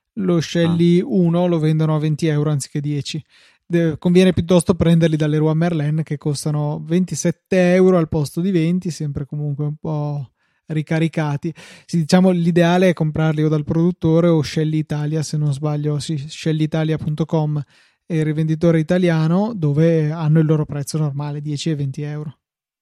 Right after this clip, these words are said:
Speaker 2: Ehm, va bene, però c'è il discorso della eventuale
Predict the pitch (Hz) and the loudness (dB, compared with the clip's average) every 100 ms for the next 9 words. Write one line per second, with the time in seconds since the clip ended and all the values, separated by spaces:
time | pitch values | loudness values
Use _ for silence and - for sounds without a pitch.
0 | _ _ _ _ _ _ _ _ _ _ | _ _ _ _ _ _ _ _ _ _
1 | _ - 110 107 107 104 104 104 101 101 | _ -4 -2 -2 -2 -4 -6 -6 -8 -12
2 | 104 95 - - _ 143 131 113 104 113 | -16 -20 -20 -20 _ -2 0 -2 -4 -4
3 | 107 113 101 104 - 98 113 101 98 95 | -4 -6 -8 -8 -8 -6 -6 -4 -4 -4
4 | 95 95 98 101 101 101 98 92 90 90 | -8 -8 -8 -8 -6 -6 -6 -8 -10 -16